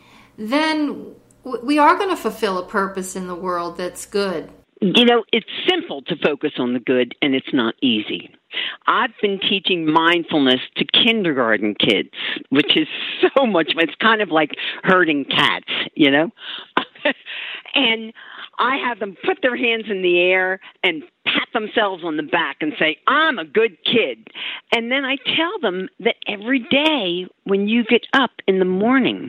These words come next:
Speaker 2: I tell them to say, "I'm a good kid. I'm awesome." That affects, literally affects your physical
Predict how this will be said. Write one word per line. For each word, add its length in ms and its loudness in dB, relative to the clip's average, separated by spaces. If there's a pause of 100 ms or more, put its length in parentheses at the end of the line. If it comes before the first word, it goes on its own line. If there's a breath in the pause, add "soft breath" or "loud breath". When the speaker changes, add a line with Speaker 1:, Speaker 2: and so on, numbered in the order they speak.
(120)
Speaker 2:
I 80 0
tell 260 -2
them 200 -6
to 200 -4
say, 240 -2 (140)
"I'm 180 -2
a 60 -6
good 260 -2
kid. 320 -2 (260 loud breath)
I'm 280 -2
awesome." 500 -4 (520 loud breath)
That 280 0
affects, 720 -4 (180)
literally 920 0 (100)
affects 560 -4
your 140 -4 (160)
physical 500 0